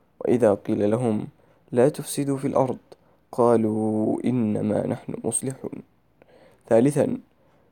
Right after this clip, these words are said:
من صفات المنافقين احتقار الصالحين والتقليل من شأنهم،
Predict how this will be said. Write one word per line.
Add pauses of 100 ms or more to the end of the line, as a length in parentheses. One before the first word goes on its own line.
من
صفات
المنافقين (920)
احتقار
الصالحين (920)
والتقليل
من
شأنهم،